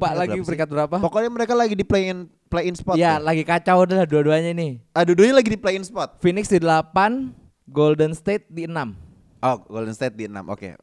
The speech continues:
Speaker 1: aman berarti.
Speaker 2: Tanpa Curry.
Speaker 1: You got, you got.
Speaker 2: Tanpa Curry kan?
Speaker 1: Iya. Gue dulu deh, gue masih tetap Golden State sih.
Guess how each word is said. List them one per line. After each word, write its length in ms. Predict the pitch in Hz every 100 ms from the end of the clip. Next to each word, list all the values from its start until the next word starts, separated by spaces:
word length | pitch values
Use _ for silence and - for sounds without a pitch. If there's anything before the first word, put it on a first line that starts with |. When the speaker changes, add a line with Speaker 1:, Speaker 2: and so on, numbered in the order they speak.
| _
Speaker 1:
aman 320 | 104 110 98 87
berarti. 320 | 90 _ _ _ _ _ _ _ _ _
Speaker 2:
Tanpa 300 | 139 143 170
Curry. 280 | 170 165 117
Speaker 1:
You 60 |
got, 200 | 160 117 -
you 140 | 107
got. 160 | 113 98 -
Speaker 2:
Tanpa 260 | - 147 160
Curry 300 | 156 165 123
kan? 120 | 107 160 _
Speaker 1:
Iya. 240 | _ 98 90 - _ _ _ _ _ _ _ _ _ _ -
Gue 160 | 107
dulu 120 | 143
deh, 140 | 160 139
gue 180 | 117 139
masih 280 | 151 -
tetap 180 | 120 120
Golden 240 | 113 113 110
State 320 | 113
sih. 20 | -